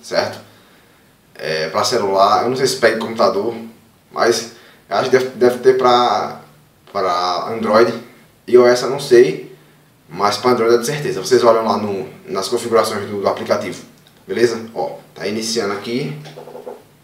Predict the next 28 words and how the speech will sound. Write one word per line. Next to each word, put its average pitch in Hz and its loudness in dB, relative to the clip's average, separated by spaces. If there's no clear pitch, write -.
beleza? 95 -6
Vocês 101 -10
vão 101 -6
pegar 92 -2
na 92 -8
câmera 92 -4
bem, 98 -6
ó, - -12
esse - -8
é - 0
o 123 0
jogo, 101 -4
tá - -20
vendo? 117 -6
Então 78 -10
na 95 -6
sequência 110 -4
eu 113 -6
vou 110 -6
botar 107 2
a, - -2
a - -2
tela 107 -4
do 101 -6
meu 104 -6
celular 104 -4
pra 107 0
gravar 101 0